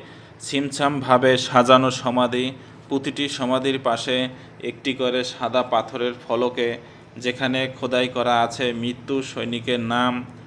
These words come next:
পদবি এবং তার রেজিমেন্টের নাম। তবুও ঘাসে ঘেরা এক, এ স্থানে চারপাশে স্মৃতিগুলো, গাছগাছালি ও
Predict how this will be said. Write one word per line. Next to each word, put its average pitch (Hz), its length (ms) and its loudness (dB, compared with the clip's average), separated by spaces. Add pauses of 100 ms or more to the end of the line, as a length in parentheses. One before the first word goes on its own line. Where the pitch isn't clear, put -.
(120)
পদবি 127 580 0 (340)
এবং 131 460 0 (160)
তার 120 360 0
রেজিমেন্টের 127 640 -2
নাম। 107 420 0 (600)
তবুও 147 720 0
ঘাসে 135 480 0 (640)
ঘেরা 120 360 0
এক, 120 240 0 (500)
এ 127 260 -2
স্থানে 123 580 0
চারপাশে 123 640 2 (140)
স্মৃতিগুলো, 131 800 -2 (680)
গাছগাছালি 127 800 0
ও 120 360 2